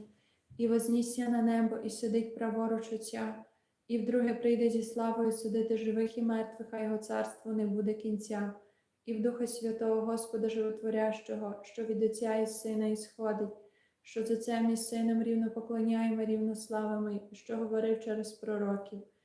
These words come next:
В єдину святу Соборну і Апостольську Церкву, і сповідую одне хрещення на відпущення гріхів.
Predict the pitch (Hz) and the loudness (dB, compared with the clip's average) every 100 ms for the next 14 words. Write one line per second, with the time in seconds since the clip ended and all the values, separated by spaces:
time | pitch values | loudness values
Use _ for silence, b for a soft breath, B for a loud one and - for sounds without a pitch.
0 | b b _ 226 240 233 240 240 240 226 | b b _ -2 2 4 6 4 2 0
1 | 226 240 240 240 214 226 233 226 220 214 | -2 -2 -2 -2 0 0 2 2 0 -2
2 | 226 220 - 220 - 220 226 220 220 220 | -4 -6 -6 -8 -6 -10 -4 -4 -4 -6
3 | 214 - 208 - 226 226 214 226 220 220 | -10 -10 -12 -6 -2 2 4 4 4 0
4 | 214 220 226 220 220 226 220 214 214 208 | -4 -4 -2 -2 -4 -4 -2 0 -2 -2
5 | - 220 - 226 214 208 214 208 214 202 | -6 -6 -6 -4 -2 -2 -4 -4 -4 -4
6 | 202 | -4